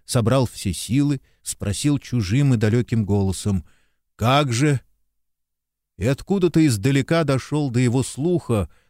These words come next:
знакомый голос Головкина. «Двадцать семь бойцов. Из них пятеро легко раненых. Привёл старшина Поприщенко.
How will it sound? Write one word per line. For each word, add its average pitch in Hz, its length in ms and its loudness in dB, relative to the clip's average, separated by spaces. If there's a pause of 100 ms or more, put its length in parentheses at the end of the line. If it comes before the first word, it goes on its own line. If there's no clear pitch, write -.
знакомый 117 720 0
голос 107 400 -2
Головкина. 90 680 -6 (840)
«Двадцать 135 680 -4
семь 147 320 -2
бойцов. 107 580 -6 (680)
Из 87 200 -4
них 131 280 -2
пятеро 135 460 2
легко 123 360 0
раненых. 104 580 -2 (540)
Привёл 135 420 0
старшина 139 580 -2
Поприщенко. 95 880 -4